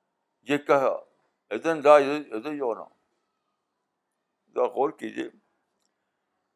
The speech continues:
وہ ماحول کو کہ نیچے ڈیزرٹ، اوپر آسمان،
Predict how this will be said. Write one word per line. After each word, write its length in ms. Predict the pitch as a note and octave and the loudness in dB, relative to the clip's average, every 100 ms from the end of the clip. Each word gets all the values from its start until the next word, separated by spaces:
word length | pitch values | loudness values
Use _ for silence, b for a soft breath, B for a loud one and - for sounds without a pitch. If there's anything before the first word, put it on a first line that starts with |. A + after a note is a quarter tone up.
| _ _ _ _ _ _ _ | _ _ _ _ _ _ _
وہ 200 | - C#3+ - | -12 -6 -2
ماحول 300 | G2+ B2+ C3 | 0 -2 -4
کو 200 | - F2+ _ _ _ _ _ _ _ _ _ _ _ | -10 -14 _ _ _ _ _ _ _ _ _ _ _
کہ 80 | G#2+ | -8
نیچے 300 | A2+ B2+ C#3+ | -4 0 0
ڈیزرٹ، 500 | A#2 G#2+ A#2+ C#3 - _ _ _ _ _ - | 2 4 6 4 2 _ _ _ _ _ -16
اوپر 280 | A2 - | -12 0
آسمان، 420 | F#2+ F#2 - F2 | 2 2 -2 -10